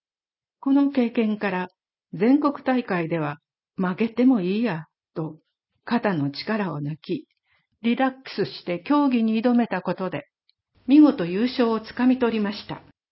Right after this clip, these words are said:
全国大会では、決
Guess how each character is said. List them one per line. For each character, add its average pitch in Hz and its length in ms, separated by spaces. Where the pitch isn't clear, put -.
全 254 220
国 - 260
大 240 220
会 165 240
で 160 140
は、 156 180
決 247 200